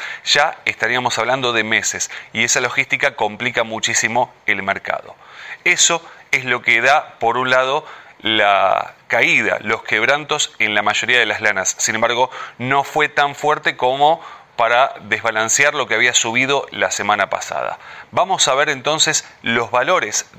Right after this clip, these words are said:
de esta semana en los mercados australianos. Tenemos que las lanas, eh, superfinas de diecisiete micras, sesenta por ciento de rinde al peine, están cotizando la preparto ocho, ocho dólares con seis centavos y la posparto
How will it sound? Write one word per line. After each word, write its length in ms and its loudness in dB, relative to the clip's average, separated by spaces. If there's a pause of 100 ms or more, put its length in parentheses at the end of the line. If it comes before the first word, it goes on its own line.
de 160 2
esta 240 -2
semana 560 2
en 160 2
los 120 -4
mercados 480 0
australianos. 640 -4 (640)
Tenemos 280 0
que 140 2
las 840 4
lanas, 1000 4
eh, 340 2
superfinas 840 2
de 80 -2
diecisiete 500 0
micras, 380 2
sesenta 500 2
por 140 -2
ciento 220 -2
de 60 2
rinde 220 0
al 120 -4
peine, 360 2 (360)
están 220 -2
cotizando 500 0
la 120 4
preparto 540 0 (300)
ocho, 500 0
ocho 300 2
dólares 320 2
con 160 -2
seis 200 0
centavos 540 0
y 80 0
la 120 2
posparto 600 0